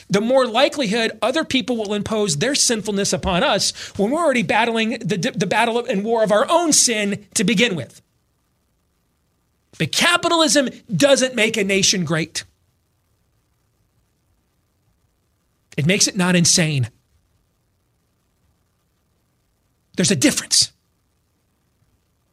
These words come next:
These aren't messianic entities. They are practical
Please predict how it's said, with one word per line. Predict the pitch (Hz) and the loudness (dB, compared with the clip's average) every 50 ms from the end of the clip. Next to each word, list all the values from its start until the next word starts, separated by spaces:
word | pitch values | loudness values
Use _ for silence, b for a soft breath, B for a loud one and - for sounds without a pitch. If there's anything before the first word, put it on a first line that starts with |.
| _ _ _ _ - _ _ _ | _ _ _ _ -20 _ _ _
These | - 139 220 269 302 294 - | -2 0 2 2 2 2 2
aren't | - 269 285 - - | 2 0 0 0 0
messianic | 202 196 208 262 254 - - 294 233 220 226 240 220 175 151 135 - - | 0 2 2 4 4 4 4 4 2 2 0 0 0 -2 -2 -4 -4 -2
entities. | - 202 180 - 175 127 143 107 - - - - - _ _ _ _ _ _ _ _ _ - _ _ _ _ _ _ _ _ _ _ _ _ _ _ _ _ _ _ - | -2 0 0 0 0 -2 -2 -2 -2 -2 -2 -2 -4 _ _ _ _ _ _ _ _ _ -20 _ _ _ _ _ _ _ _ _ _ _ _ _ _ _ _ _ _ -2
They | 180 180 | 0 2
are | 190 185 | 2 0
practical | 185 - - - 311 302 285 - - 208 - 190 180 160 170 180 - | -2 -4 -4 -2 0 0 0 -2 -4 -4 -2 -2 -2 0 -2 -4 -4